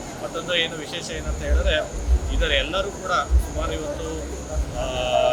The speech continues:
ಇಡೀ ದೇಶದಲ್ಲಿ ನಲವತ್ತೈದು ಲಕ್ಷ ಎನ್ ಎಸ್ ಎಸ್ ಸ್ವಯಂ ಸೇವಕರಿದ್ದಾರೆ. ಆ ನಲವತ್ತೈದು ಲಕ್ಷ ಸ್ವಯಂ ಸೇವಕರಲ್ಲಿ ಆಯ್ಕೆ, ಕೇವಲ ಕೆಲವೇ ಕೆಲವು ಆಯ್ಕೆ ಮಾಡಿ, ಆ, ಅತ್ಯುತ್ತಮವಾದಂಥ ಸ್ವಯಂ ಸೇವಕರನ್ನ, ಅತ್ಯುತ್ತಮವಾದಂಥ ಯುವಕರನ್ನ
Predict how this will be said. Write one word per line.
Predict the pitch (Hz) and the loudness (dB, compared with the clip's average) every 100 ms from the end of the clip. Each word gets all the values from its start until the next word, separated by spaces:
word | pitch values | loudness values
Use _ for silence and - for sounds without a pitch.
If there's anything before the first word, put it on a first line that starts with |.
| 127 131 - | 4 2 0
ಇಡೀ | 127 196 185 | 0 -2 0
ದೇಶದಲ್ಲಿ | 175 - 175 170 | -2 -2 -4 -4
ನಲವತ್ತೈದು | 175 139 160 - 175 165 | -6 -6 -6 -6 -6 -2
ಲಕ್ಷ | 156 - 185 | 2 2 2
ಎನ್ | 151 | -4
ಎಸ್ | 147 | -4
ಎಸ್ | - 285 | -6 -4
ಸ್ವಯಂ | 139 | -4
ಸೇವಕರಿದ್ದಾರೆ. | 123 139 117 113 104 101 113 - - - - 131 | -4 -2 -2 -2 -6 -8 -10 -6 -6 -6 -8 -6
ಆ | |
ನಲವತ್ತೈದು | 131 139 190 190 185 185 | -4 -2 -2 -2 -6 -4
ಲಕ್ಷ | 175 - | -6 -4
ಸ್ವಯಂ | 190 180 170 | -6 -6 -6
ಸೇವಕರಲ್ಲಿ | 156 180 170 160 160 160 202 | -6 -6 -6 -6 -6 -2 -2
ಆಯ್ಕೆ, | 170 127 185 - | 0 -2 -2 -6
ಕೇವಲ | 165 151 190 202 | -8 -6 -4 -4
ಕೆಲವೇ | - 160 170 208 | -6 -8 -4 -4
ಕೆಲವು | 202 185 185 175 151 | -4 -6 -6 -6 -4
ಆಯ್ಕೆ | 151 165 175 | -6 -6 -8
ಮಾಡಿ, | 160 156 151 180 | -6 -6 -4 -4
ಆ, | - - - - - - | -6 -10 -10 -10 -10 -10
ಅತ್ಯುತ್ತಮವಾದಂಥ | - 208 202 202 196 185 180 160 175 160 | -8 -6 -4 -2 0 0 -2 -4 -4 -2
ಸ್ವಯಂ | 165 156 | -4 -6
ಸೇವಕರನ್ನ, | 143 156 143 143 139 143 | -6 -8 -6 -4 -4 -2
ಅತ್ಯುತ್ತಮವಾದಂಥ | 151 135 - - 170 170 156 151 - | -2 -2 -6 -6 -6 -6 -8 -10 -8
ಯುವಕರನ್ನ | 131 139 180 165 147 | -6 -4 -4 -2 -4